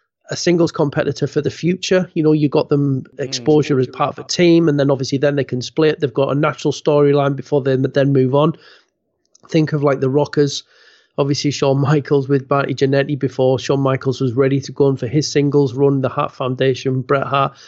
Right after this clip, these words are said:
Speaker 1: You know, the tag team division has a really good role to play in, in wrestling as long as it's used right.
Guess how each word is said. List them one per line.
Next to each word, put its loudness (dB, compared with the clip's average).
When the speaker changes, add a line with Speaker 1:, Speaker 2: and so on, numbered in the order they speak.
Speaker 1:
You 2
know, 4
the -4
tag -8
team 4
division 2
has 0
a 2
really 2
good 0
role 4
to -6
play 0
in, 0
in -4
wrestling 0
as 0
long 4
as 0
it's -4
used 0
right. 2